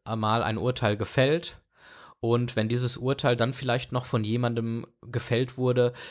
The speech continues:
dem wir uns inhaltlich sehr nah fühlen oder den wir mögen, dann übernehmen wir dieses Urteil schnell mal,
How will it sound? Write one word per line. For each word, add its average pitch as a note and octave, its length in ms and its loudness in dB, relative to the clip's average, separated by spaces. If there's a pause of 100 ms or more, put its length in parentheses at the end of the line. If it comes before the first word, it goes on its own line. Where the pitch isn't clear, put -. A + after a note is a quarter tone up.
(180)
dem A#2+ 180 4
wir A2+ 140 2
uns A2 160 -2
inhaltlich B2 500 0
sehr G2+ 160 4
nah A2+ 360 0
fühlen C#3+ 420 0
oder A#2 160 2
den G#2+ 220 0
wir G#2 100 2
mögen, C#3 460 2 (500)
dann B2 160 2
übernehmen A#2+ 480 4
wir F#2+ 100 2
dieses F#2 300 -2
Urteil F#2+ 380 -4
schnell G2 320 0
mal, A2+ 340 0